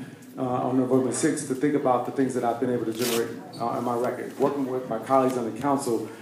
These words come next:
to tackle really important issues like comprehensive campaign finance reform, making for,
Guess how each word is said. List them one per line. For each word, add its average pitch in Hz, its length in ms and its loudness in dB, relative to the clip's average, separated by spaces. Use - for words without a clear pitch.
to 139 80 2
tackle 135 320 6
really 185 180 6
important 160 380 2
issues 139 240 0
like 123 180 2
comprehensive 143 440 0
campaign 139 380 2
finance 131 340 0
reform, 98 480 -6
making 135 240 0
for, 135 120 0